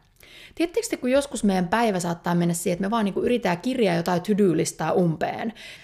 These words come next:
ja tehdä sellaisia asioita, mitkä ei jotenkin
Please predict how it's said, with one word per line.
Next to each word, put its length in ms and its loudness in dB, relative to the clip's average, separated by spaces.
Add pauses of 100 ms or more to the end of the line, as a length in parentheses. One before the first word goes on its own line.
(160)
ja 60 -6
tehdä 240 2
sellaisia 520 2
asioita, 420 0
mitkä 360 -4
ei 300 -4 (460)
jotenkin 420 -2